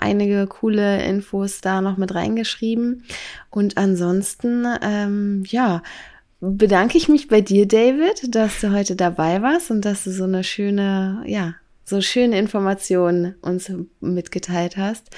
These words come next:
Und ja, normalerweise verabschieden wir uns dann noch mal mit irgendwie einem Spruch auf der Landessprache, aber das ist ja fast schon langweilig.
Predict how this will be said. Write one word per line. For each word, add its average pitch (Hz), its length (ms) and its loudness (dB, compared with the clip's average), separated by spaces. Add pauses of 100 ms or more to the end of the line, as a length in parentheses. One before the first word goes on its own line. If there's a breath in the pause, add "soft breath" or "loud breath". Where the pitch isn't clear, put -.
(520 loud breath)
Und 202 460 0
ja, 175 240 0
normalerweise 202 640 4
verabschieden 214 640 0
wir 202 140 2
uns 208 180 -2
dann 202 160 0
noch 202 200 0
mal 202 180 2
mit 196 200 0
irgendwie 202 300 2
einem 190 300 2
Spruch - 360 -8
auf 196 240 0
der 185 360 0
Landessprache, 180 840 -2
aber 180 380 -2
das 175 220 -2
ist - 160 -4
ja 190 100 4
fast 196 240 -2
schon 208 180 0
langweilig. 165 840 2